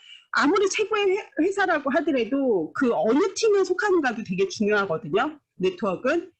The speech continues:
그런데 우리 이소희 스폰서님, 오연주 스폰서님, 그리고 우리 장윤 스폰서님을 보면서 "아, 이렇게, 이런 분들하고 내가 사업을 할 수 있으면 평생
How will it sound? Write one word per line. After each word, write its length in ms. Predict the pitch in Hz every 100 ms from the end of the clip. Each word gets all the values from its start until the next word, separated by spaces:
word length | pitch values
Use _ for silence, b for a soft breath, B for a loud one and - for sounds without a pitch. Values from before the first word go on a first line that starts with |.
| _
그런데 500 | 220 214 208 202 196
우리 200 | 208 202
이소희 260 | 233 339 294
스폰서님, 720 | - 262 220 196 208 311 320
오연주 360 | 190 233 262 247
스폰서님, 720 | - 226 214 190 226 320 370 403 b b _
그리고 560 | 196 185 190 180 175
우리 160 | 185 190
장윤 360 | - 233 277 285
스폰서님을 580 | 285 269 240 202 196
보면서 400 | 202 190 190 196 269 196 - B -
"아, 100 | 240
이렇게, 320 | 220 339 370 _ -
이런 380 | 233 208 339 285
분들하고 760 | 233 247 277 240 220 214 220
내가 220 | 185 175 208
사업을 340 | 339 339 330
할 120 | 285
수 120 | 269
있으면 520 | 175 - 190 285 285 240
평생 520 | 440 427 330 196